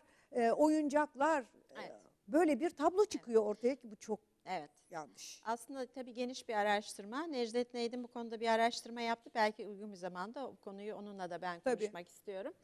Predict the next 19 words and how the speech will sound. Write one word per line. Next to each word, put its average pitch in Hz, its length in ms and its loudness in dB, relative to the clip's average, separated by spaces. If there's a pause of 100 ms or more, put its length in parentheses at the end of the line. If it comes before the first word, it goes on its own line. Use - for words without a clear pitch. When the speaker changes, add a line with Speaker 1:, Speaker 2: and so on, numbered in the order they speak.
(400)
Speaker 2:
Ee, 185 360 -6
k-, - 180 -20
e, 170 140 -14
kız - 220 -18
çocuk - 280 -16
karakterle 170 760 2
ilgili. 208 240 -4
Speaker 1:
Evet. 349 100 -4 (240)
Speaker 2:
Ama 349 200 2
ben, 311 300 8
e, 269 380 6 (340)
daha 277 180 8
çok 359 260 2
yeni 247 240 4
bir 226 60 -4
tartışma, 226 600 4
e, 202 540 -2
okudum. 233 360 -6 (240)
E, 240 420 -2